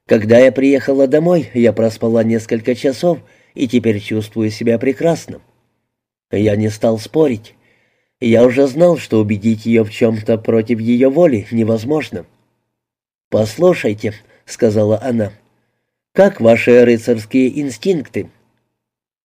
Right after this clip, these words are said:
«Малость подзаржавели». «Могу предоставить возможность их почистить». Я улыбнулся. «Что вам нужно?» «Ну, теперь, когда дошло до дела, мне пришло в голову,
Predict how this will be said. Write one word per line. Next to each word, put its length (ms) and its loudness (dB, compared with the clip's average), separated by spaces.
«Малость 580 0
подзаржавели». 880 2
«Могу 380 4
предоставить 760 2
возможность 760 -2
их 180 -10
почистить». 680 -4
Я 300 0
улыбнулся. 760 -4
«Что 320 -2
вам 240 0
нужно?» 380 -4
«Ну, 640 0
теперь, 420 2
когда 460 2
дошло 500 0
до 160 4
дела, 520 0
мне 280 0
пришло 420 0
в 60 -6
голову, 500 -2